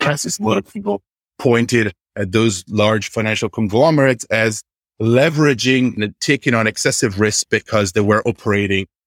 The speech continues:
an F D I C insured bank. For clearinghouses, a similar analysis would be, uh, drawn because clearinghouses are part of large infrastructural group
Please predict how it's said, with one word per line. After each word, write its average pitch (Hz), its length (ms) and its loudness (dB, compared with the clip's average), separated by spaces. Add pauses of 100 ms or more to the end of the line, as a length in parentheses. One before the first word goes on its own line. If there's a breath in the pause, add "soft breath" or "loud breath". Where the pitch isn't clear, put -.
(140)
an 101 160 0
F 104 200 -2
D 107 160 -2
I 101 100 -4
C 90 380 -2
insured 92 600 0
bank. 90 200 -4 (240)
For 143 140 -4
clearinghouses, 175 720 2
a 113 40 -2
similar 170 520 0
analysis 117 420 0
would 98 60 -12
be, 101 240 -2
uh, 98 200 -2
drawn 214 340 2
because 127 480 0 (160)
clearinghouses 127 680 2
are 101 60 0
part 113 300 -2
of 92 120 -4
large 104 300 2
infrastructural 95 960 -2
group 107 340 -2